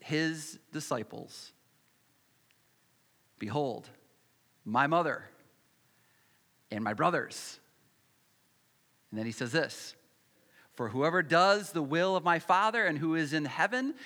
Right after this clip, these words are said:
he is my brother and sister and mother."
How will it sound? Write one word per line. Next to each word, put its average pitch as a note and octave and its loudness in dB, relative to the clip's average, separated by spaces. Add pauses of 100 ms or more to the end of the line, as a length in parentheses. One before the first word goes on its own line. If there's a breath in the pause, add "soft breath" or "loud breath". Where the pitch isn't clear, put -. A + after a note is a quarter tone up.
(140 loud breath)
he A#3+ 0
is D3 -2
my B2 0
brother C#3+ -2 (380 soft breath)
and C#3 0
sister B2 -6 (320 soft breath)
and A#2 -2 (320)
mother." G2+ -8